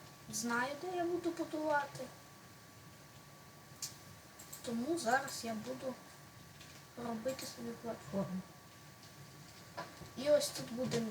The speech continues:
моя хата. Ось так відступлю. Зараз я зроблю фундамент на паузі. І ось я побудував таку споруду,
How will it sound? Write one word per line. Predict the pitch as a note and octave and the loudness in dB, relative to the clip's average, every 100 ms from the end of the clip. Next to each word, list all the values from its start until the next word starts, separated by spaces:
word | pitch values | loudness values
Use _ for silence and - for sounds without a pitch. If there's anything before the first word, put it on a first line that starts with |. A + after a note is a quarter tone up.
| G#3+ | 0
моя | A3 A3+ G#3+ G3 G3 - | 0 2 4 2 0 -2
хата. | A#3 - - F4+ F4 - - - - - - - - - - - - - - - - - - - - C#3+ - - - - - - - - - - - A3 | 2 2 0 -4 -6 -12 -12 -6 -6 -6 -10 -10 -10 -12 -14 -14 -14 -14 -14 -14 -14 -14 -14 -14 -14 -14 -14 -14 -14 -14 -14 -14 -14 -14 -14 -12 -6 -4
Ось | - | -2
так | - G#3 G3 - - - - - - | 2 2 2 -6 -12 -14 -16 -12 -6
відступлю. | G#3+ - - A3+ B3 C#4 F#4+ - - - - - - - - - - - - - - - | -2 -2 -2 -4 0 4 4 0 -14 -16 -16 -14 -14 -14 -14 -14 -14 -14 -14 -4 -2 8
Зараз | C4 D4 C#4 C#4 | 12 12 12 10
я | B3+ B3 | 10 10
зроблю | A#3+ A3 A#3 | 6 4 4
фундамент | A3 A3+ G#3+ C4+ F4+ G4 F4+ - - - - - - - - - - - - - - - G#3+ | 2 0 6 10 12 10 2 -6 -12 -16 -16 -16 -16 -16 -18 -18 -18 -18 -18 -18 -18 -4 8
на | C4 | 10
паузі. | D4 A3 G3 F#3 F#3 - - - - - - - - - - - - | 12 10 10 8 4 0 -8 -14 -12 -8 -8 -8 -12 -12 -10 -8 6
І | C4 | 10
ось | D4 C#4+ C#4+ | 12 12 8
я | C4 | 4
побудував | B3+ A#3+ A3+ B3+ B3 A3+ - | 4 4 6 10 10 8 2
таку | A3+ - A#3 | -2 0 0
споруду, | - - A3+ B3 E4+ E4+ G#3+ | 0 4 4 8 8 8 4